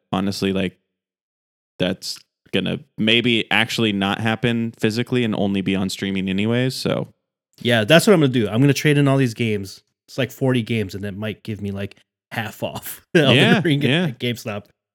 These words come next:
Speaker 1: I mean, might as well. Like, what are you gonna, what, what are you gonna do with them? Just look at
Speaker 2: They're
Speaker 1: them?
Speaker 2: literally collecting dust.
Speaker 1: Yeah.
Speaker 2: They've, they're literally collecting dust. So
Speaker 1: Yeah.
Speaker 2: yeah, that's what, that's what I'm gonna do. Um,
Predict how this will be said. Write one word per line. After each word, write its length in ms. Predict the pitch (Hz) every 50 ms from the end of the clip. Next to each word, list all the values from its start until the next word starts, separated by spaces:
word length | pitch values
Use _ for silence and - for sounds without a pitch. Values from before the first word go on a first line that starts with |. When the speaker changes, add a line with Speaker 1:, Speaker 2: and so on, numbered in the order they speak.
| _ _ _ _ _ _ _ _ _ _ _ -
Speaker 1:
I 80 | - 123
mean, 100 | 143 147
might 160 | 123 131 180
as 120 | 196 147 107
well. 360 | 95 104 113 107 101 101 - -
Like, 140 | - 107 101
what 100 | 117 123
are 60 | 131
you 80 | 131 123
gonna, 180 | 127 127 120 117
what, 320 | - - 117 113 98 - - _ _ -
what 120 | - 120
are 40 | 131
you 100 | 123 120
gonna 80 | 123 113
do 100 | 117 120
with 120 | 113 107
them? 140 | - 98 95
Just 140 | 92 92 -
look 80 | 110
at 40 | 107 143
Speaker 2:
They're 80 | 147
Speaker 1:
them? 80 | 139 143
Speaker 2:
literally 240 | 165 185 196 190 156
collecting 380 | - 139 143 156 - - 123 110
dust. 180 | 139 131 131 143 123
Speaker 1:
Yeah. 60 | 101
Speaker 2:
They've, 320 | 90 113 113 107 120 110
they're 180 | 107 117 117 113
literally 480 | 113 120 131 135 131 - 120 110 104 -
collecting 440 | - - 101 104 101 - - 104
dust. 260 | 90 87 85 - - -
So 80 | - 95
Speaker 1:
Yeah. 80 | - 117
Speaker 2:
yeah, 180 | 117 104 - 117 -
that's 180 | - 104 - -
what, 180 | 107 - -
that's 220 | - 113 107 - -
what 80 | 110
I'm 80 | 104 104
gonna 60 | 98 95
do. 220 | 98 101 101 101 - - - - - - _ -
Um, 420 | - 107 110 107 98 95 87 82